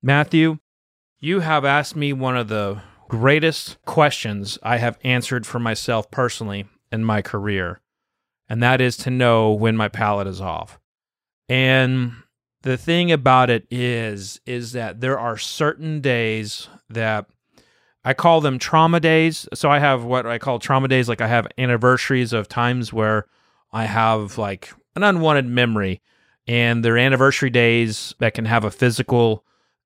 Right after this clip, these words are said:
and a, a, a mental impact on me,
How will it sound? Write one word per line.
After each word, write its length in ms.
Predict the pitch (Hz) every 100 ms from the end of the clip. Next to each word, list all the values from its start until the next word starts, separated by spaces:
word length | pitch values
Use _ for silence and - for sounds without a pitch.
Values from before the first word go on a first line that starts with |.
| -
and 560 | 117 113 110 110 107 98
a, 200 | 101 - - -
a, 140 | 104
a 120 | - 117
mental 420 | 127 139 139 120
impact 600 | 135 131 - 117 113 - -
on 180 | 117 110
me, 260 | 107 104